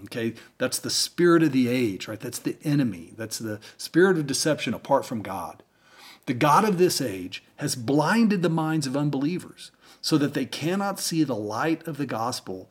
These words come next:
that displays the glory of Christ, who is the image of God. For what we preach is not ourselves, but Jesus Christ as Lord,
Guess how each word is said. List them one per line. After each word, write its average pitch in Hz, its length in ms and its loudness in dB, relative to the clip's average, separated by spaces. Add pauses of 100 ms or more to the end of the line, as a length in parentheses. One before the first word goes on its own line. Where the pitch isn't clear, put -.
(220)
that 123 180 -4
displays 139 920 0
the 131 120 -8
glory 117 760 0
of - 180 -14
Christ, - 640 -8 (380)
who 208 260 2
is 170 300 0
the 147 160 -2
image 131 400 -4
of 110 140 -8
God. 92 500 -8 (680)
For 147 120 2
what 226 220 8
we 208 120 4
preach - 300 -2
is - 120 -2
not 120 160 0
ourselves, 101 800 -4 (380)
but 107 180 -6
Jesus 165 460 0
Christ 147 480 -4
as 131 300 -8
Lord, 120 600 -4